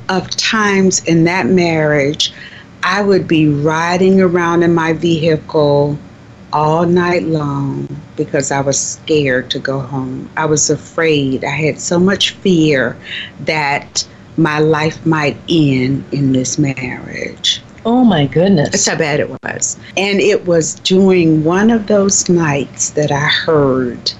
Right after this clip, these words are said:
Speaker 1: "You're gonna have homes for women who need a safe place to live."
Speaker 2: <laughs> Oh, Cynthia.
Speaker 1: Okay, see, see,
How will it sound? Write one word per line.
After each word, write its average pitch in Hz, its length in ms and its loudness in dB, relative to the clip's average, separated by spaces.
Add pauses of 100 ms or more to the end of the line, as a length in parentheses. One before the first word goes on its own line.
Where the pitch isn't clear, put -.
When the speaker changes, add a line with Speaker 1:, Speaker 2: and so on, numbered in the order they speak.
(280)
Speaker 1:
"You're 214 220 4
gonna 170 180 4
have 156 240 0 (160)
homes 165 500 2
for 151 180 0
women 156 640 0 (160)
who 170 100 2
need 160 340 4
a 147 100 2
safe 147 420 -2
place 143 380 -2
to - 180 -8
live." 147 560 -4
Speaker 2:
<laughs> 233 460 2
Oh, 240 120 2
Cynthia. - 540 -6
Speaker 1:
Okay, 285 280 0
see, 311 380 -2
see, 415 380 0